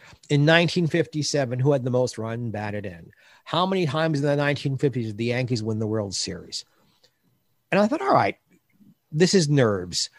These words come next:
Some people, when they're nervous before a show, talk dirty, tell dirty jokes." Tom's thing is baseball trivia. The guys all liked baseball. All of us had spent major time in New York City. Baseball is a big deal in New York City. All right,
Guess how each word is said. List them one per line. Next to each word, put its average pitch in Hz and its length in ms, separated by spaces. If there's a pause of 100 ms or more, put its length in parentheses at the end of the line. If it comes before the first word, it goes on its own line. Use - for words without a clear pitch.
(200)
Some 185 320
people, 175 320
when 139 240
they're 135 140
nervous 131 360
before 123 300
a 110 60
show, 170 600
talk 139 320
dirty, 127 300
tell 131 180
dirty 107 280
jokes." 147 480 (360)
Tom's 202 360
thing 170 220
is 135 100
baseball 120 500
trivia. 175 560 (340)
The 135 140
guys 139 380
all 123 200
liked 160 400 (160)
baseball. 151 800 (280)
All 190 220
of 143 140
us 117 240
had 131 160
spent 127 420
major 139 360
time 131 280
in 117 140
New 113 80
York 98 260
City. 170 480 (380)
Baseball 120 360
is 110 100
a 101 60
big 92 240
deal 190 260
in 170 100
New 165 80
York 151 280
City. 135 400
All 339 140
right, 135 280